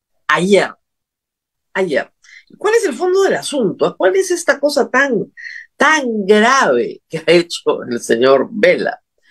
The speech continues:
Ejercer un derecho constitucional. ¿Y cuál es ese derecho constitucional que todos tenemos y el fiscal también? El derecho a crítica de las resoluciones judiciales.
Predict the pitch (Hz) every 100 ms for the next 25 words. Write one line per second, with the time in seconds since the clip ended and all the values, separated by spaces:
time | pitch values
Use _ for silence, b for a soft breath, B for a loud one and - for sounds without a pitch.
0 | B B B - 214 190 170 - 233 220
1 | 202 156 156 180 - 156 - - - 113
2 | 113 107 107 - - - _ _ _ b
3 | b b b - - 294 427 392 381 359
4 | 262 262 294 233 226 165 143 147 165 196
5 | - 139 - 202 294 302 277 - 156 170
6 | 160 120 - - 127 127 _ _ _ -
7 | 110 120 180 - _ _ b b b _
8 | _ _ _ _ _ 170 151 147 180 -
9 | 143 120 - 294 311 - 285 285 233 156
10 | 127 131 127 117 - 135 135 135 - 143
11 | 135 131 113 110 - - - -